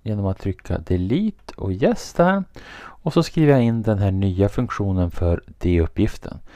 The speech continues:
Så då har jag sex, eh, gånger två upphöjt till minus noll komma fem x.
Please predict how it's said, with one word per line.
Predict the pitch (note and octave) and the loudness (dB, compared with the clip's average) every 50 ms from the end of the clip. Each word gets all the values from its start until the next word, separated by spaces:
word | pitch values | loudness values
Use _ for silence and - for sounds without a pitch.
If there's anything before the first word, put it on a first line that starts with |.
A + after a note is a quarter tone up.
| - - - - _ - | -20 -20 -20 -20 _ -20
Så | - - - | -8 -6 -4
då | G#2+ A2 G2+ | -2 -2 -2
har | F2+ F2 F#2+ F2 | 0 0 0 2
jag | E2+ E2+ E2+ - - - | 2 2 0 0 -4 -8
sex, | - - - F3+ F#3 - - - - - - - - - - - - - - - | -4 0 0 0 0 -2 -8 -12 -12 -10 -10 -12 -12 -14 -18 -20 -20 -20 -14 -10
eh, | A#2+ A#2 A2 A2 G#2+ G#2 G2+ G2+ - - _ | -8 -6 -4 -4 -2 -2 -4 -4 -6 -12 _
gånger | - - G#2+ G2+ G2 F#2 F2+ F2+ F2 F2 E2 - - - - - _ _ - - _ _ _ _ _ _ - - - - - - - - - - - - - - _ | -2 0 0 0 0 0 0 0 0 0 -2 -4 -8 -12 -18 -20 _ _ -20 -20 _ _ _ _ _ _ -20 -20 -20 -20 -20 -20 -20 -20 -20 -20 -20 -20 -20 -20 _
två | - - - - G2+ G2+ A#2 D#3 G3+ F3+ D3 - - - - - - - - - | -12 -12 -4 2 4 4 4 4 2 -2 -4 -8 -14 -20 -20 -20 -20 -20 -4 -2
upphöjt | C#3 C#3 - - - - A#2+ C3+ E3 E3+ - - | -2 -2 -2 -6 -2 0 2 2 2 0 -2 -2
till | - C3 D3 A3 G#3+ - - - - _ _ _ _ - _ _ _ _ _ _ _ _ _ _ _ _ - _ - _ - _ _ _ _ | 0 0 0 0 -2 -6 -10 -14 -18 _ _ _ _ -20 _ _ _ _ _ _ _ _ _ _ _ _ -20 _ -20 _ -20 _ _ _ _
minus | - F2+ F#2 F#2 F#2+ F#2+ F#2 F2+ G2+ D#3 G3 - - - - - - - | -6 -4 -2 0 0 0 0 0 0 -2 -4 -4 -8 -14 -18 -18 -14 -10
noll | G#2+ A2 A#2+ B2 B2+ B2 B2 B2 - - | -6 -4 -2 -2 -2 -4 -4 -8 -10 -14
komma | - - A#2 G#2+ G#2 G2+ G2+ G2 G2 F#2+ E2 - - | -6 -2 -2 -2 -2 -2 -2 -2 -4 -4 -6 -8 -12
fem | - - - - - G2+ G2 F#2 F2+ F2 F2 F2+ G#2 - - | -20 -20 -18 -8 -4 -2 0 0 0 -2 -2 -6 -10 -10 -6
x. | E3 E3+ G3 - - - - - - - - | -6 -6 -6 -6 -10 -12 -14 -14 -14 -16 -18